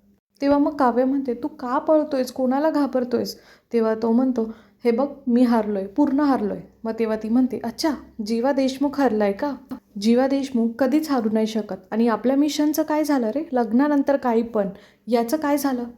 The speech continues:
तू आत्ताच कशी हार मानली? तू असा नाहीयेस, तू जीवा देशमुख आहेस, तुला कळतंय का? आणि नंतर मग जीवा तिचं काहीच ऐकून घेत नाही. तेव्हा ती म्हणते की, "तूच मला समजवलं होतंस ना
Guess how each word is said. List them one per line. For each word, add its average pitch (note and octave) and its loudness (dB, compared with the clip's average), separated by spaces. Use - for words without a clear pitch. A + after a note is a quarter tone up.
तू D4 0
आत्ताच D4 0
कशी E4+ -2
हार C#4+ 0
मानली? G#3+ -2
तू D4 0
असा C#4+ 2
नाहीयेस, C#4 -4
तू C#4+ 4
जीवा B3 0
देशमुख B3+ 0
आहेस, A3 -4
तुला B3 0
कळतंय B3 0
का? G#3+ -8
आणि C#4 0
नंतर C#4 0
मग C4+ 2
जीवा A#3+ -2
तिचं C#4 -4
काहीच C#4+ -4
ऐकून A#3+ -2
घेत A3 -2
नाही. G3 -8
तेव्हा A3+ 2
ती A3+ -2
म्हणते B3 0
की, G#3+ -4
"तूच D#4 0
मला D4 0
समजवलं G#3+ -2
होतंस A3 -6
ना A#3 -4